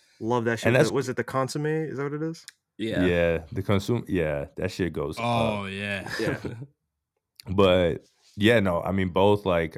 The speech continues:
Speaker 2: I've been to both Cabo and Puerto Vallarta, and the food out there and the, like, some of the restaurants that they have out there is fucking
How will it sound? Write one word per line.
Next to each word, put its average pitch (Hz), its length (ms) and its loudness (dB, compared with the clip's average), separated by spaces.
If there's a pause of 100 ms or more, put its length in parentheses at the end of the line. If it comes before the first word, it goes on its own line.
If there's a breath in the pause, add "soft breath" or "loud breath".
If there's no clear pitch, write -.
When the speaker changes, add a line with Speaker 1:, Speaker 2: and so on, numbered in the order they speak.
Speaker 2:
I've 92 80 -2
been 101 120 2
to 95 60 0
both 90 280 0
Cabo 82 360 -2
and 80 120 -6
Puerto 82 260 -4
Vallarta, 80 600 -2 (500 soft breath)
and 76 580 -4
the 78 100 -8
food 92 300 -2
out 69 200 -6
there 71 140 -4
and 71 140 -8
the, 71 160 -6
like, 73 220 -8
some - 160 -6
of 82 60 -6
the 76 80 -4
restaurants 73 440 -6
that - 120 -14
they - 100 -8
have 71 220 -6
out - 140 -6
there - 120 -8
is - 100 -12
fucking - 600 -10